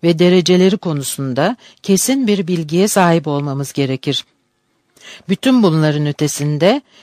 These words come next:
seçilmiş temaların sözlü, gerçek ve asıl varyasyonlarının toplanması gerekir. Asıl yığından ayrılmış da olsalar, edebi, daha az güvenilir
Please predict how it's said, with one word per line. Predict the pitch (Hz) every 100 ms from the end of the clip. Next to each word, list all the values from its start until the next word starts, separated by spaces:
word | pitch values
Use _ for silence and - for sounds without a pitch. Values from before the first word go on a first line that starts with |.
| -
seçilmiş | - 202 - 214 226 269
temaların | - 233 220 156 143 147 214
sözlü, | - 208 185 165 170 180
gerçek | 185 185 170 160 - 185 -
ve | 180 175
asıl | 202 - 240
varyasyonlarının | 196 170 170 165 165 170 160 156 156 170 240
toplanması | 226 180 180 175 156 156 -
gerekir. | 135 135 127 - 131 - _ _ _ _ _ _ _ - - -
Asıl | 214 - 285
yığından | 254 185 165 160 160 214
ayrılmış | 185 185 190 196 220 220 -
da | 170
olsalar, | 135 131 135 127 127 220 - _ _ - -
edebi, | 175 170 196 170 180 175 240
daha | 185 185
az | 208 196 147
güvenilir | 175 151 143 131 131 160 220